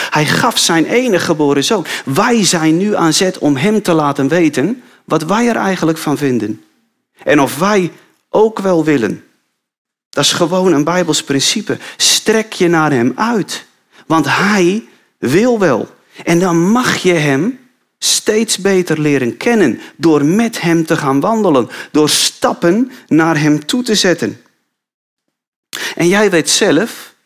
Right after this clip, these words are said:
jij weet zelf bij welke stap jij op dit moment bent. Mi-, misschien moet je die allereerste stap nog zetten.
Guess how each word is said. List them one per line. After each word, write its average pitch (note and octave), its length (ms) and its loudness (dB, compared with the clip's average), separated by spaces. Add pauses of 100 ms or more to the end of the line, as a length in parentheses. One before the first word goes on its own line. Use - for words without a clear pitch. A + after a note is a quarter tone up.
(440)
jij F#3 320 0
weet D3 200 0
zelf F3 460 0
bij C#3+ 180 0
welke C#3 320 0
stap - 360 -4
jij D#3+ 300 0
op A#2+ 180 -6
dit D#3 160 -2
moment C3+ 340 0
bent. F#3 360 -8 (1700)
Mi-, C#3 220 0
misschien C4 680 0 (160)
moet D3 180 0
je - 60 -2
die C3+ 160 2
allereerste C#3+ 580 0
stap - 320 -4
nog A2+ 180 -4
zetten. A#2 380 -4